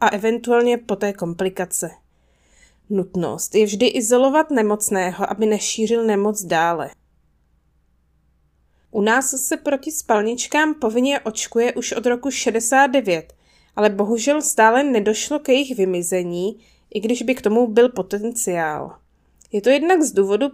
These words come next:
přivezených nákaz ze zahraničí a jednak kvůli odpůrcům očkování.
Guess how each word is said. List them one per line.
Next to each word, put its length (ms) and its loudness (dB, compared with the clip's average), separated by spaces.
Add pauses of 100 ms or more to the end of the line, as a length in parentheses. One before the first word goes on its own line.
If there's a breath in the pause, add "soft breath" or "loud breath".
(120)
přivezených 720 0
nákaz 380 0
ze 220 -2
zahraničí 840 -6 (480 soft breath)
a 60 0
jednak 300 4 (160)
kvůli 380 2
odpůrcům 680 -4
očkování. 760 0